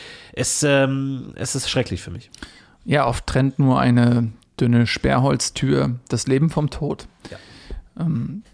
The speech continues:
Speaker 2: ja, und jetzt waren die Ermittler, Ermittler an einem Punkt angelangt,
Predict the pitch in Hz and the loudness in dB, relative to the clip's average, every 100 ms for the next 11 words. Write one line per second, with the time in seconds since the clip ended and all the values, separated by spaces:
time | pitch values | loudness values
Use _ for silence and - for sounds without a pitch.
0 | _ _ _ _ _ - 147 180 135 131 | _ _ _ _ _ 0 2 2 0 -6
1 | - - - - _ _ _ _ 127 - | -8 -18 -20 -20 _ _ _ _ -10 -2
2 | 139 151 147 143 160 151 143 147 170 156 | 2 4 4 4 2 0 0 0 0 0
3 | 151 165 190 - - - _ - - 135 | 2 2 2 -2 -12 -20 _ -14 -2 2
4 | 185 170 160 185 - | 2 2 2 0 -4